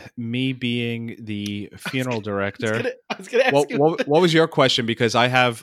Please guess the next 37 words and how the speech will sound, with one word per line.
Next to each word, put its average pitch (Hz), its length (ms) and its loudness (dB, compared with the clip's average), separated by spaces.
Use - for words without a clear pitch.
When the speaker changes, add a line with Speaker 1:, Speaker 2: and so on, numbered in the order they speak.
Speaker 1:
I 123 120 4
have 135 200 2
two 131 200 0
stuff - 320 0
here, 92 320 -8
two 127 300 -2
items 92 480 -4
to 165 60 0
Speaker 2:
Well, 170 80 4
Speaker 1:
bring 160 80 4
Speaker 2:
what 185 100 6
I 190 40 6
Speaker 1:
up. 196 40 6
Speaker 2:
was 185 120 2
gonna 196 160 2
say, 160 300 2
like, 147 260 0
isn't 170 300 0
them 180 160 2
putting 156 520 -2
the 131 280 -2
ashes 135 460 -2
in 147 120 -8
the 139 100 0
water? 135 360 0
That's 139 220 -2
a 143 40 -4
hundred 143 160 -2
percent 143 220 -4
illegal, 120 360 -8
right? 113 220 -8
They 123 100 -8
can't 123 220 -8
do 120 100 -6
that. 110 200 -8
Speaker 1:
So 123 720 2
depends 135 720 -2